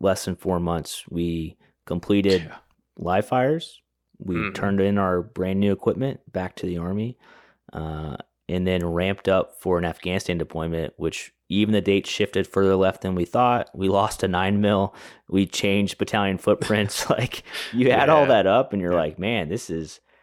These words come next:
Speaker 1: how are these guys excited to get out of there?" And, uh, you know, it was, it was a whirlwind experience that I definitely use lessons learned from that as I continue in my, my Army career.
Speaker 3: So when we, uh, when we actually got to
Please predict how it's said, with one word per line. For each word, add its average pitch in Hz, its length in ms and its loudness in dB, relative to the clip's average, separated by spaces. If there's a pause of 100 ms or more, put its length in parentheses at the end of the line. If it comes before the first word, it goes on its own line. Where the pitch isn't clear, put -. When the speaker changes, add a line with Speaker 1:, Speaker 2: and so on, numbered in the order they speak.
(160)
Speaker 1:
how 92 200 -2
are 127 100 4
these 107 240 0
guys 95 240 4
excited 87 560 2
to 82 80 -2
get 80 140 2
out 85 200 2
of 80 60 0
there?" 76 220 0
And, 78 220 -4
uh, 76 280 -6 (800)
you - 120 -20
know, 64 120 -8
it 80 120 0
was, 78 340 -6
it 85 80 0
was 87 100 -2
a 98 60 4
whirlwind 87 420 2
experience 82 520 -6
that 76 280 -2
I 80 100 -2
definitely 82 500 -4
use 85 300 -4
lessons 82 380 -2
learned 78 320 -6
from 80 200 -8
that 78 380 -6 (180)
as 82 180 -6
I 78 80 -2
continue 82 460 -6
in 76 100 -8
my, 76 320 -10
my - 120 -10
Army 78 240 -8
career. 80 360 -10 (180)
Speaker 3:
So 101 240 0
when 101 160 -4
we, 101 260 -2
uh, 95 240 -2 (880)
when 131 160 4
we 147 80 6
actually 123 320 0
got 101 380 -2
to 98 300 4